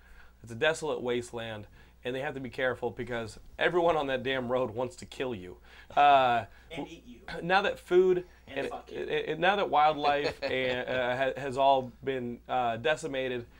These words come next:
Speaker 1: there's not a whole lot to eat except each other. So, um, with two bullets left in a revolver, he and his son are stuck on this road, making their way to the coast, and it really is a gr-, uh, like, a grim story about faith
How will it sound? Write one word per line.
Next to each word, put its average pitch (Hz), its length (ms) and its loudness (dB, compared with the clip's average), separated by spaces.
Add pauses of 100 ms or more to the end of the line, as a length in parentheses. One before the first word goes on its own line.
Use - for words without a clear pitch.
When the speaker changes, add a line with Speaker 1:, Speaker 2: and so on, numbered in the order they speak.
(280)
Speaker 1:
there's 120 160 -10
not 190 180 2
a 185 40 2
whole 180 140 0
lot 156 180 0
to - 80 -10
eat 143 260 -6
except 143 500 -4 (520)
each 135 200 -8
other. 139 380 2 (260)
So, 139 480 2
um, 117 600 0
with 131 180 -6
two 190 160 -4
bullets 156 340 -4
left 127 300 -4
in 123 60 -8
a 117 60 -6
revolver, 110 640 -2 (220)
he - 140 -8
and 151 80 -4
his 139 100 -4
son 120 420 -4
are 107 140 -8
stuck - 280 -6
on 147 80 -4
this 123 200 -6
road, 113 380 -4
making 135 260 -6
their 127 80 -2
way 120 120 2
to 117 80 -2
the 107 100 -6
coast, 110 460 -8 (340)
and 131 120 -2
it 135 100 -4
really 160 540 0
is 147 220 -4
a - 100 -8
gr-, 110 220 -6
uh, 120 360 -4
like, 117 160 -6
a 110 40 -12
grim 139 360 -4
story 127 380 0
about 110 360 -6
faith 147 460 -4